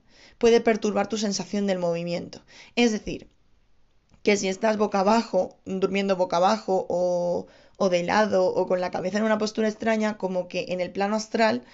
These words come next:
de cierta manera, notas que las cosas no se mueven adecuadamente a tu alrededor y que eso se debe a la postura que tienes durmiendo. Es algo que algunas personas dicen que sí, otras personas dicen que no, que no tiene nada que ver,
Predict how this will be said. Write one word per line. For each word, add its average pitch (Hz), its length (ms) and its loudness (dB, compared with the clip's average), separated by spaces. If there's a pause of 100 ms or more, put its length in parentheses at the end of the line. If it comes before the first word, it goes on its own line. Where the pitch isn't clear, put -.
(200)
de 190 140 -2
cierta 208 400 0
manera, 214 540 0
notas 196 380 0
que 190 100 -4
las 190 160 -4
cosas 202 320 -4
no 185 120 -6
se 185 120 -6
mueven 185 480 0
adecuadamente 180 680 -2
a 180 40 -4
tu 180 60 -2
alrededor 202 560 -2 (420)
y 254 140 0
que 226 120 0
eso 214 140 -2
se 214 140 -2
debe 190 240 0
a 196 40 2
la 190 120 0
postura 185 380 -4
que 180 80 -6
tienes 180 260 -4
durmiendo. 180 560 -8 (640)
Es 240 140 2
algo 233 220 2
que 208 60 2
algunas 202 300 0
personas 190 340 0
dicen 208 240 -2
que - 80 2
sí, 277 240 -2
otras 202 220 -4
personas 196 340 -4
dicen 196 240 -4
que 240 100 0
no, 277 160 0
que 240 100 -4
no 220 140 -4
tiene 180 240 -4
nada 180 260 -4
que 226 100 0
ver, 226 320 0